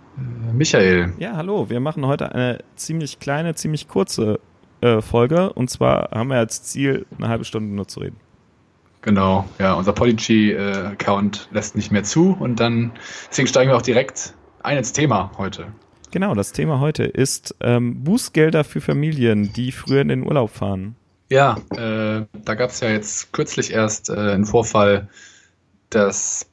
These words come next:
Speaker 1: Polizisten in Bayern am Flughafen waren und, ähm, Schüler beziehungsweise Eltern und Schüler rausgezogen haben und dann, glaub ich, wieder zurück in die Schule geschickt haben, wenn ich mich nicht täusche.
Speaker 2: Ja, beziehungsweise es gab richtig große Bußgelder dafür, dass die Schüler nicht im, äh,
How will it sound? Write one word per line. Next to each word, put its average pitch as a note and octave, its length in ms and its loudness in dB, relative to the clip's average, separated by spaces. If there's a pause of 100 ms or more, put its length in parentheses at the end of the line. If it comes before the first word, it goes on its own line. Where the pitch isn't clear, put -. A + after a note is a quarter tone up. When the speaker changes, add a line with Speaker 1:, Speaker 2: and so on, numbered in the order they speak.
(160)
Speaker 1:
Polizisten A2 1040 0 (160)
in G2 240 4 (140)
Bayern B2+ 320 4
am G#2 140 2
Flughafen C#3 520 -4
waren A#2+ 240 2
und, G#2+ 300 4
ähm, G#2 580 0 (200)
Schüler B2 500 0
beziehungsweise G2+ 560 2
Eltern A2 420 2
und G2 180 0
Schüler A2 520 2
rausgezogen G#2+ 520 0
haben F#2 300 2
und F#2 140 0
dann, F#2+ 100 0
glaub F#2+ 140 -2
ich, - 80 -8
wieder G2 100 2
zurück G2 160 -2
in G#2+ 60 4
die F#2 80 4
Schule G2+ 180 4
geschickt F#2 320 0
haben, E2+ 220 4
wenn E2 80 2
ich - 100 -4
mich G#2 80 2
nicht F#2 140 -2
täusche. - 240 -4
Speaker 2:
Ja, F#2+ 300 -2
beziehungsweise F#2+ 760 0
es - 240 -4
gab F#2 260 -2 (100)
richtig - 440 -6
große G2 240 -2
Bußgelder G#2+ 600 2
dafür, G2+ 360 0
dass F#2+ 240 0
die G2 220 -2 (100)
Schüler C#3+ 460 2
nicht C3 500 -2
im, A#2+ 240 2
äh, A2+ 380 2